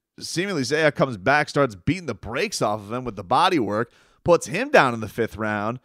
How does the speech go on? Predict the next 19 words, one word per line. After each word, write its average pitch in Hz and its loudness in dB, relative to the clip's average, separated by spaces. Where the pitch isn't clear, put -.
They're 127 2
going 185 6
back 175 8
and 135 0
forth. 135 2
He's 123 -8
still 185 -2
hanging 147 -4
on, 160 0
and 127 -4
Magsayo 160 2
puts 160 0
him, 131 -2
uh, 120 6
puts 208 -2
him 135 -2
down 120 0
with 107 0
a 110 0